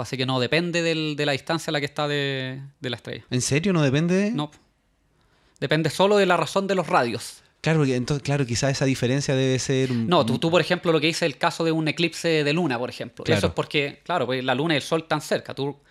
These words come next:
Speaker 1: tú distingues el tamaño angular de la luna, distingues el tamaño angular del sol. Para el caso de tránsitos, no. Las dos son fuentes puntuales, están lejísimos, tú no los distingues.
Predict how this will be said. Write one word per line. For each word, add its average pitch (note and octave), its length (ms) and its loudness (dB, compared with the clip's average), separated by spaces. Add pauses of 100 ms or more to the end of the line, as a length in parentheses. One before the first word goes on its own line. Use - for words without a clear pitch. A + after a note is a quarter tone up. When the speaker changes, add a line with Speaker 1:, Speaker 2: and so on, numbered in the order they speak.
(200)
Speaker 1:
tú D3 120 -4
distingues D#3 340 -2
el D#3+ 100 -2
tamaño F#3 400 2
angular F3 380 0
de F3+ 80 2
la E3+ 80 2
luna, G3 280 0
distingues C#3 320 -4
el D3+ 80 -6
tamaño D#3+ 240 -2
angular D#3 280 -4
del D#3 100 -6
sol. G3+ 280 -4 (340)
Para C#3 140 -2
el - 40 -16
caso F3 260 0
de E3 140 2
tránsitos, F3+ 400 0
no. F3+ 260 -2 (400)
Las B2 160 -4
dos D#3 200 4
son D#3+ 240 0
fuentes E3 320 -2
puntuales, E3+ 520 0
están D#3+ 340 -2
lejísimos, E3 560 -4
tú D3 80 -6
no C#3+ 100 -2
los D3 140 -2
distingues. G3 560 -4